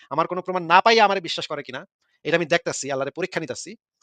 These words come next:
এখন আল্লাহ যদি ঠিকঠাক মতো আমারে বিশ্বাস করে এবং আমার যদি ঠিকঠাক মতো পায়ে যদি আল্লাহ, আমা-, আল্লাহ যদি আমার পায়ে চুমা দেয়, ঠিকঠাক মতো চুমা দেয়, তাইলে আমি আল্লাহরে, আল্লাহর মরণের পরে আল্লাহরে জান্নাতে দিমু। আর যদি আল্লাহ যদি দুষ্টুমি করে, আল্লাহ যদি আমার না, বিশ্বাস না করে,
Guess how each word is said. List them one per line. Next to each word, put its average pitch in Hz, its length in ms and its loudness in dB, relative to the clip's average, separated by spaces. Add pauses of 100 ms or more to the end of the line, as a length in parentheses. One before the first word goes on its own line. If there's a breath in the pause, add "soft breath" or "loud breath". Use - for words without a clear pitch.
(280)
এখন 233 220 4
আল্লাহ 202 200 8
যদি 214 160 -4
ঠিকঠাক 190 280 -2
মতো 196 140 -2
আমারে 190 140 -2
বিশ্বাস 165 300 -6
করে 190 300 -4
এবং 151 160 -8
আমার 147 180 -2
যদি 151 140 -10
ঠিকঠাক 151 280 -12
মতো 147 160 -6
পায়ে 151 280 0
যদি 156 280 -6 (240 soft breath)
আল্লাহ, 147 220 2
আমা-, 156 120 6
আল্লাহ 160 180 4
যদি 160 140 -2
আমার 156 120 -2
পায়ে 160 140 2
চুমা 196 180 -2
দেয়, 196 180 2 (460)
ঠিকঠাক 165 240 -2
মতো 175 120 -4
চুমা 180 220 -4
দেয়, 214 180 4 (320)
তাইলে 180 200 4
আমি 175 140 4
আল্লাহরে, 160 320 0 (600)
আল্লাহর 170 240 6
মরণের 170 280 0
পরে 202 160 0
আল্লাহরে 160 220 0
জান্নাতে 135 280 -6
দিমু। 110 200 -20 (240)
আর 220 180 10
যদি 240 180 2
আল্লাহ 208 220 6
যদি 196 200 -6
দুষ্টুমি 170 360 -8
করে, 156 200 0
আল্লাহ 143 180 -2
যদি 143 120 -8
আমার 143 160 -4
না, 143 100 -4
বিশ্বাস 139 340 -10
না 180 100 6
করে, 139 280 -4